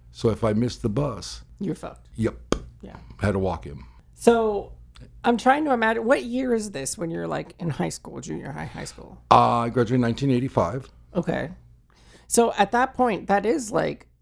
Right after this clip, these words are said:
Speaker 2: sort of, like, the height of, of aids around that
Speaker 1: Yes.
Speaker 2: time.
Speaker 1: I remember sitting at home with my parents <clears throat> watching T V. I was on the floor. That's what us kids did back then.
Speaker 2: Mm-hmm.
Speaker 1: And aids, things about aids were coming up on the news,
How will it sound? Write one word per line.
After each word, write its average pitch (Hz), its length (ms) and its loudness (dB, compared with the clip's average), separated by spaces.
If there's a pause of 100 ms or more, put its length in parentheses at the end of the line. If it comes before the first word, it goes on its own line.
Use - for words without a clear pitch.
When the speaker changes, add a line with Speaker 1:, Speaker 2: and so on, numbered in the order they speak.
(240)
Speaker 2:
sort 190 260 0
of, 185 80 -6
like, 185 140 -6
the 170 120 2
height - 380 -2 (100)
of, 156 480 -2 (280)
of 160 180 -2
aids 180 460 -2
around 151 280 -8
that 131 200 -4
Speaker 1:
Yes. 190 280 2
Speaker 2:
time. 147 120 -8 (220)
Speaker 1:
I 143 80 10
remember 165 260 8
sitting 151 380 2
at 127 120 0
home 110 520 2
with 113 140 0
my 113 160 2
parents 107 600 -4 (120)
<clears throat> 143 120 4
watching 120 280 2
T 117 120 0
V. 117 60 0
I 120 40 4
was 113 100 0
on 117 120 2
the 120 60 -2
floor. 104 260 2
That's 98 180 -6
what 110 160 -2
us 104 120 -6
kids 104 260 2
did 104 180 2
back 85 240 -4
then. 92 240 -2 (140)
Speaker 2:
Mm-hmm. 135 240 -2 (680)
Speaker 1:
And 131 260 6
aids, 143 440 2
things 139 280 4
about 120 280 4
aids 131 540 0 (260)
were 113 100 4
coming 123 340 2
up 113 120 -2
on 113 120 2
the 104 80 2
news, 104 520 -2